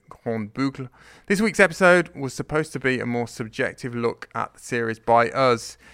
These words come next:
You're still going to hear that, but it will come after a first part in which we, that is Lionel Birnie and I, will discuss, remember and pay tribute to Gino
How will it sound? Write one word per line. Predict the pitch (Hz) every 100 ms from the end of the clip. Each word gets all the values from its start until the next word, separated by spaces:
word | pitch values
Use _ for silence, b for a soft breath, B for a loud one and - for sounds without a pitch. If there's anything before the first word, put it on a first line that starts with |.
| B B -
You're |
still | 127 220
going | 202
to | 175
hear | 156 202 196
that, | 160 147 - -
but | 147
it | 139 113
will | 143 131
come | - 151 131
after | 117 127 - 120
a | 92
first | - 165 160 -
part | 143 127
in | 104 117
which | 110 -
we, | 131 131 131
that | - 110
is | 107 107
Lionel | 110 110 110
Birnie | 104 120 120 117
and | 113
I, | 110 110 107
will | 110 107
discuss, | - - - 110 -
remember | - 107 110 107 101 101
and | 110
pay | - 120
tribute | 113 - 135 123 113 -
to | 120 101 -
Gino | - 107 101 101